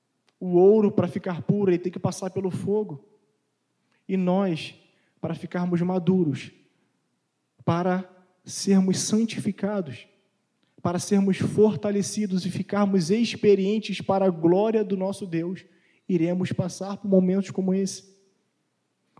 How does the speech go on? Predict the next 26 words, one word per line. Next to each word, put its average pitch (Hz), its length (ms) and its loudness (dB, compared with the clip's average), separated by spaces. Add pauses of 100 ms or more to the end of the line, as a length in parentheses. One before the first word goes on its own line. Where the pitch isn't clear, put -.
O 170 60 2
sofrimento 180 720 0
é 180 40 2
inevitável, 170 680 0 (800)
mas 139 200 -4
tudo 190 240 -6
vai 185 140 -2
depender 175 760 -2 (960)
da 143 100 -4
forma 147 360 -4
que 151 100 -8
nós 139 160 -2
reagimos. 143 540 -2
E 127 40 -6
para 156 160 -4
fechar, 151 400 -6
meus 143 160 -6
irmãos, 131 400 -8 (1080)
nós 151 100 -4
podemos 160 380 -4
reagir 160 360 -4
de 160 120 -6
duas 196 320 -4
formas 143 600 -8 (640)
no 139 80 -12
sofrimento. 127 600 -10